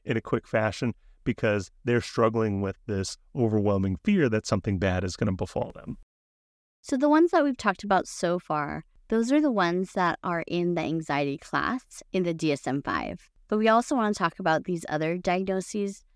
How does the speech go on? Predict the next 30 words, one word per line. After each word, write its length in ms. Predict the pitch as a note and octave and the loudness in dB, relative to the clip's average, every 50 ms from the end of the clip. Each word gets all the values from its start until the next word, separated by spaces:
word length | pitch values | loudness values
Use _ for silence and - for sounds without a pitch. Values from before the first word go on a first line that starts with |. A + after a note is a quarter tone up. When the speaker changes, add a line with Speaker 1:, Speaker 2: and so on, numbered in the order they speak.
| _ _ _ _ _ _ - | _ _ _ _ _ _ -6
Speaker 2:
because 320 | G#3+ G#3 - A#3 G#3+ G3+ | -4 -2 0 0 0 2
anxiety 560 | G#3 G3 F#3+ F3+ F#3 F3 F3 F#3 G#3 G#3 F#3+ | 0 0 0 2 2 2 2 2 2 2 2
is 200 | F3 E3+ E3+ - - - | 0 -2 -4 -8 -8 -6
a 80 | E3+ | -4
very 300 | E3 E3 E3+ F3 F3 E3+ | -2 -2 0 0 0 0
real 260 | D#3 D#3+ D#3+ D3+ C#3 - | 0 0 0 -2 -2 -4
part 320 | - - D3 D3 C#3+ - | -4 -2 0 0 0 0
of 140 | - - - | -4 -8 -8
these. 340 | - - - - - - - _ _ _ _ _ _ _ _ _ _ - | -10 -8 -8 -8 -8 -8 -10 _ _ _ _ _ _ _ _ _ _ -2
And 100 | G#3+ A3 | 0 2
one 160 | A#3 A#3+ B3+ | 2 2 2
of 100 | C4 B3+ | 2 2
them 220 | B3 A#3+ A#3 A3+ - - | 2 2 2 0 0 0
is 260 | F3+ F3+ E3+ F#3+ - | -2 -2 -2 -2 -4
obsessive 520 | - F3 - - F3 D#3 - - E3+ - - | -6 -6 -2 0 0 0 0 -2 -6 -6 -4
compulsive 500 | - E3+ D3+ D#3+ D3+ C#3+ - - F3 E3+ | -6 -6 -4 -4 -6 -4 -2 -4 -2 -2
disorder, 560 | F3 E3 - - F3+ E3 D#3+ F3+ F3+ F3 - | -2 -4 -4 -4 -4 -2 0 0 -2 -2 -2
or 200 | - E3+ E3 - - | -4 -4 -6 -4 -4
O 140 | F3 F3 | -6 -6
C 260 | E3+ - - - D#3+ D#3 | -6 -6 -6 -6 -6 -4
D. 380 | - C#3 B2+ C3+ D#3+ G3 - _ _ _ _ _ _ _ - | -4 -4 -4 -4 -4 -6 -8 _ _ _ _ _ _ _ -2
And 80 | G#3 G#3 | 0 0
the 40 | G3 | 2
anxiety 480 | G3 F#3+ F#3 F#3+ E3+ F3 F3+ G3 G#3 | 0 0 0 2 2 2 2 0 0
is 100 | G3 F#3+ - | -2 -2 -2
often 380 | - F3 - - G#3+ F#3 E3 | -4 -4 -4 -4 -4 -2 -2
linked 240 | D#3 D#3 D#3 - - | -2 -2 -2 -4 -4
to 100 | - F3 | -4 -4
a 80 | D3 C#3+ | -4 -4
specific 840 | - - - - - D#3 - - - - A3+ G#3+ - A#3 A3 - | -6 -12 -10 -8 -6 -6 -6 -6 -4 -4 -4 -2 0 -2 -2 -2